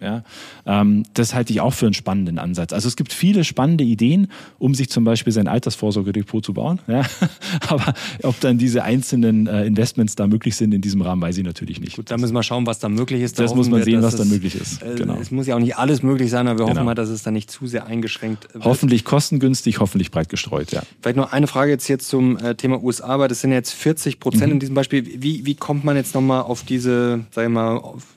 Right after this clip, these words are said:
Speaker 2: vierzig, fünfzig oder sechzig, was auch immer Prozent oder auf zwanzig Prozent Emerging Markets?
Speaker 1: Ja,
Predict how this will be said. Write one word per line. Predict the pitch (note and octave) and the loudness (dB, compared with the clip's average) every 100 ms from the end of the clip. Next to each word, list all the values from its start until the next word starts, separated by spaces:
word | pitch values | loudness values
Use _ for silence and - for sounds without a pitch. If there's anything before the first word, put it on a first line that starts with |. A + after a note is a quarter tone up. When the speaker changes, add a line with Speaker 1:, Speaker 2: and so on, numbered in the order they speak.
| - - | -20 -6
Speaker 2:
vierzig, | - C#3 - A#2+ | 0 2 2 2
fünfzig | C#3 C3 - A#2+ | 4 4 4 4
oder | A2+ A2 | 6 6
sechzig, | B2+ - A#2+ G#2+ | 2 2 -2 0
was | A2+ | -2
auch | A2+ | 0
immer | A2+ A2 | 2 2
Prozent | - G2+ G#2+ G#2 | 0 0 2 2
oder | A2 G#2+ | 0 -4
auf | G#2 | -4
zwanzig | - A#2 A2 G#2+ | -4 -2 -2 -4
Prozent | G#2+ - G#2 G2 - - - _ - | -6 -2 -2 -2 -8 -20 -20 _ -2
Emerging | G#2+ G#2 G#2 | 0 0 0
Markets? | G2 F#2 F#2 - - | 0 0 -4 -10 -2
Speaker 1:
Ja, | F#2 F2+ | 0 0